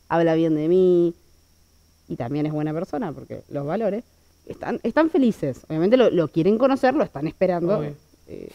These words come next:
Speaker 1: no sé cuándo vas a ir, pero, pero no, para mí se van a llevar bien. Sí.
Speaker 2: Yo creo que también lo que debe ver tu fa-, tu, tu familia, y esto es, eh, full flores para ti, que es, hay algo de que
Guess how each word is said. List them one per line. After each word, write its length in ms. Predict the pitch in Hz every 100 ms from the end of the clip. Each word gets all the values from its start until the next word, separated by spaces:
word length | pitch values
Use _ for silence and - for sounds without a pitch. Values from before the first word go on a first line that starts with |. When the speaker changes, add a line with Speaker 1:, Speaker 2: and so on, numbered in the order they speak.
| -
Speaker 1:
no 160 | 202 151
sé 120 | 160
cuándo 260 | 180 165 180
vas 180 | 175
a 80 | 196
ir, 240 | 196 220 254 _ _ _ _ _ -
pero, 680 | 196 175 170 160 156 147 147
pero 120 | 160 254
no, 100 | 349
para 140 | 359
mí 60 | 494
se 60 | 466
van 100 | 349
a 40 |
llevar 180 | 240 226
bien. 320 | 233 233 175 151 _ _ _ _ _ _ -
Sí. 380 | 466 277 175 165 _ -
Speaker 2:
Yo 80 | 233
creo 100 | 202
que 60 |
también 200 | 147 143
lo 80 | 175
que 60 | 139
debe 160 | 147 151
ver 140 | 151
tu 100 | 151
fa-, 240 | 127 135
tu, 280 | - 135 123
tu 120 | 123
familia, 460 | 110 123 139 160 156
y 120 | 135
esto 260 | 135 147 131
es, 180 | 113 -
eh, 180 | 139 139 - - 123 -
full 260 | 143 139 - - - - _ _ -
flores 260 | 143 147 147
para 240 | 139 131
ti, 220 | 127 180
que 160 | 147 151
es, 100 | 156
hay 180 | 165 196
algo 220 | 202 175
de 120 | 143
que 300 | 120 131 131